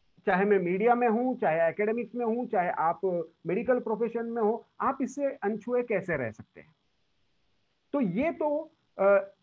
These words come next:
एक व्यवस्था के लिए निरंतर खतरा बनाए रखना, ये कम्युनिस्टों का एक model है।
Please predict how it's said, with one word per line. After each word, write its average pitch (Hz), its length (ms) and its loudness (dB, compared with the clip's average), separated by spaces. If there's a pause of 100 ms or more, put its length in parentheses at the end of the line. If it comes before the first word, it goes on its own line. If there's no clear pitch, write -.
एक 262 260 0
व्यवस्था 214 800 0
के 277 260 -4
लिए 269 300 -2
निरंतर 220 880 2
खतरा 165 560 0 (320)
बनाए 202 480 4
रखना, 143 480 -2 (280)
ये 233 240 0
कम्युनिस्टों 190 640 0
का 180 360 0
एक 190 260 -2
model 143 600 0
है। 107 180 -12